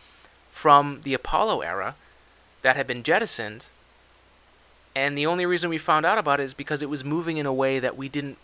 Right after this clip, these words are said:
realize, that didn't look like it was an asteroid. We, we literally were like, "Oh, that's probably just an asteroid or a comet," and because it was moving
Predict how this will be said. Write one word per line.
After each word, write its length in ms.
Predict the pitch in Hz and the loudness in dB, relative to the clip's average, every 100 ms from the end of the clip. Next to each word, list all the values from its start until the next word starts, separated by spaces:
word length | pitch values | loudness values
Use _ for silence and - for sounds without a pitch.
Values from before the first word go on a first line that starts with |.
| - | -16
realize, 540 | 131 139 135 131 131 131 | -6 -4 2 4 2 0
that 260 | 139 135 | -4 -4
didn't 220 | - 165 147 | -4 -4 -2
look 340 | 135 160 - | 0 0 0
like 180 | 120 123 | -4 -4
it 80 | 104 | -10
was 140 | 110 | -10
an 80 | 110 | -4
asteroid. 420 | 110 110 - - | -2 -4 -10 -12
We, 180 | 139 190 | -8 -10
we 160 | 143 | -10
literally 440 | 165 180 190 175 160 | -4 2 2 2 2
were 100 | 147 | 2
like, 180 | 139 143 | 2 2
"Oh, 140 | 196 | 0
that's 240 | 165 147 | 0 -4
probably 300 | - 151 135 | -4 -2 -2
just 200 | 127 123 - - - - | -2 -8 -10 -20 -20 -12
an 80 | 123 | 0
asteroid 600 | 131 135 - 135 135 131 | 4 4 2 -2 0 0
or 100 | 135 | 0
a 40 | |
comet," 540 | 135 - 123 127 123 123 - - - - - | -4 -2 -2 0 -4 -8 -14 -20 -20 -16 -6
and 80 | 143 | -4
because 240 | 143 160 | 2 2
it 60 | 160 | 2
was 140 | 147 | -4
moving 600 | 139 156 170 151 151 147 | -2 -2 -2 -2 -4 -6